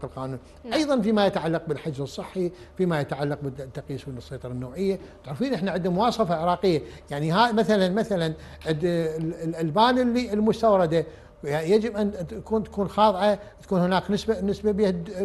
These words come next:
Speaker 1: الدهون، أيضًا نسبة فيما يتعلق بن-، بين المادة الحافظة، هذه كلها، كلها م-، غير موجودة. يعني ال-، أعتقد مرة طرحنا موضوعات المادة الحافظة،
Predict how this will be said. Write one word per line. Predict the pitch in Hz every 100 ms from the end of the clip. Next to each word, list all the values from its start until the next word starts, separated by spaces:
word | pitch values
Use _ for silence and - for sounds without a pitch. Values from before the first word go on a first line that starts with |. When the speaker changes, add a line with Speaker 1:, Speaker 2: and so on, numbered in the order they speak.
| 196
Speaker 1:
الدهون، | 190 170 202 220 214 - - -
أيضًا | 196 214 208
نسبة | 185 208 - 202 220
فيما | 202 208 214
يتعلق | 208 190 214 214 190
بن-، | 208 208 208 - -
بين | 190 220
المادة | 208 214 202
الحافظة، | 202 202 190 208 214 - - -
هذه | 233 269
كلها، | 240 320 349 359 359 262 294 - 285
كلها | 277 285 254
م-، | 240
غير | 214 214
موجودة. | 202 185 165 151 139 - -
يعني | 156 170 202 220 -
ال-، | 196 202 202 - - 170
أعتقد | 160 233 247
مرة | 226 269
طرحنا | 254 254 185 226
موضوعات | 226 226 262 226 226 226
المادة | 202 220 247 226
الحافظة، | - 226 233 226 220